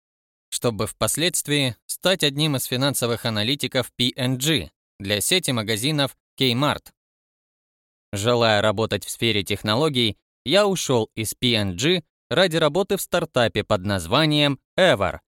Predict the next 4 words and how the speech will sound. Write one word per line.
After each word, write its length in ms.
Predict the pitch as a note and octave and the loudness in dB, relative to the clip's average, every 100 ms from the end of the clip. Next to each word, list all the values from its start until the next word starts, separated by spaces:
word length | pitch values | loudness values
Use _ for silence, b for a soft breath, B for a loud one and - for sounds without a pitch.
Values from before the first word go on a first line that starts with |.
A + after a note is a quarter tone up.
| _ _ _ | _ _ _
который 380 | G2 - E3 G3+ | -2 0 2 2
занимался 580 | D3 A#2+ A2 D#3 - F3 | 0 0 2 0 0 0
программным 640 | C3 G2 A2 A2 A2 G#2+ | 0 0 0 0 0 0
обеспечением. 840 | G#2+ C3 - B2 - E2 D2 D2 | -2 -4 0 0 0 -6 -8 -10